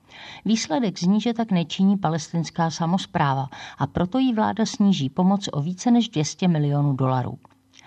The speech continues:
Ministerstvo uvedlo, že jde zejména o příspěvky na podporu ekonomiky na západním břehu a v pásmu Gazy, a naznačilo, že částka bude věnována na důležité projekty v jiných zemích.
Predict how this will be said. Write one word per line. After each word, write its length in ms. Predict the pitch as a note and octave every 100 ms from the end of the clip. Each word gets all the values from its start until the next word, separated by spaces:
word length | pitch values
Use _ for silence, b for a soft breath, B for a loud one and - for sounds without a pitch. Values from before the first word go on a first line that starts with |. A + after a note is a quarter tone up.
| B B
Ministerstvo 640 | G3+ A#3+ - - B3 - E3+
uvedlo, 420 | D3 D3+ D#3 G3
že 100 | F#3+
jde 200 | E3 C#3
zejména 480 | C3 D3+ E3 F#3+ G#3+
o 80 | F#3
příspěvky 640 | - F3+ - F#3+ F#3 F#3+
na 100 | D3
podporu 440 | E3 E3 - E3+
ekonomiky 600 | - C#3+ F3 E3+ F3 G3
na 100 | F3+
západním 560 | D#3 D#3+ D#3 D#3+ C#3+ C3+
břehu 320 | C3+ C#3+ D#3+
a 40 |
v 100 | C#3+
pásmu 420 | - D#3 D3+ - A#2+
Gazy, 380 | C#3+ C#3+ G3+ A3 B B B
a 80 | -
naznačilo, 640 | D3+ D#3+ G#3 A3+ - C4
že 120 | A#3 D3+
částka 520 | - E3+ D#3 - A3+
bude 220 | G#3 E3
věnována 580 | D3 D#3 F3 F#3 F#3+ G3+
na 100 | F3
důležité 680 | C3+ D#3+ F#3 G#3 A3+ D#3
projekty 500 | C3 D#3+ E3 D#3+ -
v 40 | D#3
jiných 340 | C#3+ C#3 B2+
zemích. 460 | C3 C3 G2 -